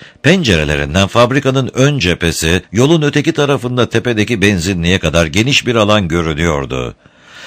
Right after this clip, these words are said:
Odada bir yatak, bir masa ve içinde kirli tabakların olduğu bir bulaşıklık vardı. Yerde duran ağzı açık çantanın içi para doluydu.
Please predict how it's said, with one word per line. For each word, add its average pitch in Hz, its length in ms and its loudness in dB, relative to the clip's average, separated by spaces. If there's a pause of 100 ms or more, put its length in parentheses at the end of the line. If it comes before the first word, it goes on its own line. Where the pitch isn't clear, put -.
(160)
Odada 76 400 0
bir 82 180 0
yatak, 76 480 -2
bir 98 120 2
masa 87 340 0
ve 90 120 0
içinde 123 400 0
kirli 120 320 -2
tabakların 110 520 0
olduğu 104 440 -2
bir 92 220 0
bulaşıklık 90 640 0
vardı. 67 540 -4 (800)
Yerde 147 420 4
duran 80 260 0
ağzı 98 420 2
açık 120 260 0
çantanın 127 440 0
içi 123 200 0
para 92 340 0
doluydu. 69 580 -4